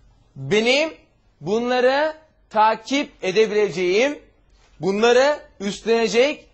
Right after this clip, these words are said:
bir tane arkadaşlar verb dediğim, okey, verb dediğim bir tane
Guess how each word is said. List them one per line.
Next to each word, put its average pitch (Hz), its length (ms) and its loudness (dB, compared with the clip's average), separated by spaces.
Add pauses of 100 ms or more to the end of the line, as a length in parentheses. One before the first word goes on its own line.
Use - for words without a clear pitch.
bir 202 400 -2
tane 247 300 2
arkadaşlar 233 760 2 (200)
verb 233 600 2
dediğim, 214 720 0 (1900)
okey, 226 420 0 (160)
verb 240 340 4
dediğim 208 640 0 (280)
bir 226 120 -6
tane 247 680 0